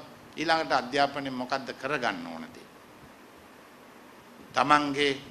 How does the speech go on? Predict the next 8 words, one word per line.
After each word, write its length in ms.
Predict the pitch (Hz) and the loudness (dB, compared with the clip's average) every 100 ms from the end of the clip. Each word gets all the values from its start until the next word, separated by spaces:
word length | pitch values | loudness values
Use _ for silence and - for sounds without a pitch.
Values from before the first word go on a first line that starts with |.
| - | -12
දැනුම 400 | - 139 151 180 170 | 6 8 8 6 4
වැඩි 360 | 151 131 123 | 6 4 2
කරගන්නට 720 | 117 107 92 92 92 92 85 | -2 -4 -2 -4 -6 -10 -12
ඕන. 180 | 90 80 - - - - - - - - - - - - - - | -14 -14 -18 -20 -20 -20 -20 -20 -20 -20 -20 -20 -20 -20 -20 0
ඒ 80 | 170 | 4
දැනුමත් 640 | 151 147 196 233 226 226 175 | 8 8 8 8 6 6 2
එක්ක 300 | 151 - 208 220 220 | 2 0 2 4 4
තමන් 360 | - 131 185 | 2 6 6